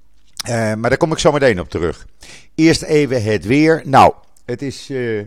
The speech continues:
weer een beetje sluierbewolking, zevenentwintig graden. Eh, ja, dat is de laatste dag dat het zo mooi weer is.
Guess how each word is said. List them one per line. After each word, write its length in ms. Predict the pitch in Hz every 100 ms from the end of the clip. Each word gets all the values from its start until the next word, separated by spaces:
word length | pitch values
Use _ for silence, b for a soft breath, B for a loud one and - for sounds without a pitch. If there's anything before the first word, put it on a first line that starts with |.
| -
weer 120 | 160
een 60 | 135
beetje 240 | 131 98
sluierbewolking, 1120 | - 147 143 139 123 117 131 120 131 117 113 -
zevenentwintig 760 | - 147 131 117 104 123 110 -
graden. 500 | 117 104 92 98 - B B B B B B B
Eh, 680 | - 110 110 107 104 101 95 B B B - - -
ja, 500 | 85 92 92 98 101 - B B -
dat 180 | - 101
is 120 | -
de 80 | 101
laatste 340 | 98 87 104
dag 420 | 90 214 - - - -
dat 180 | 110
het 120 | 104 87
zo 120 | 113
mooi 220 | 101 101
weer 220 | 101 98
is. 260 | 104 123